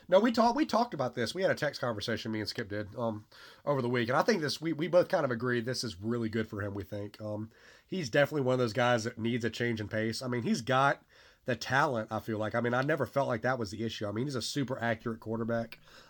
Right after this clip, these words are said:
Um, he's got decent arm strength and arm talent. Um, he just never really took that next step forward, right? Like,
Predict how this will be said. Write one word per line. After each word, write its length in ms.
Um, 160
he's 140
got 300
decent 300
arm 180
strength 300
and 100
arm 160
talent. 420
Um, 300
he 100
just 140
never 220
really 240
took 300
that 260
next 360
step 320
forward, 420
right? 220
Like, 280